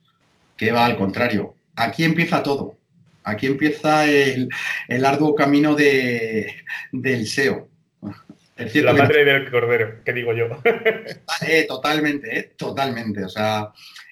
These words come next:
Speaker 1: el verdadero quebradero de cabeza de, de muchas empresas, que a día de hoy se están empezando a dar cuenta de la importancia del seo.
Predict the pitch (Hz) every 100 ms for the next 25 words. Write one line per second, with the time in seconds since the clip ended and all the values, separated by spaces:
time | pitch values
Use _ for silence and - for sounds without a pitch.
0 | - 120 123 127 127 147 160 156 160 147
1 | 143 151 151 147 151 151 156 156 143 127
2 | 123 113 107 120 - 127 107 127 147 92
3 | 90 - - _ _ _ - _ - 113
4 | 117 135 147 147 147 139 143 143 151 143
5 | 131 131 131 139 147 147 143 120 113 113
6 | 107 127 - 139 127 104 - 123 107 -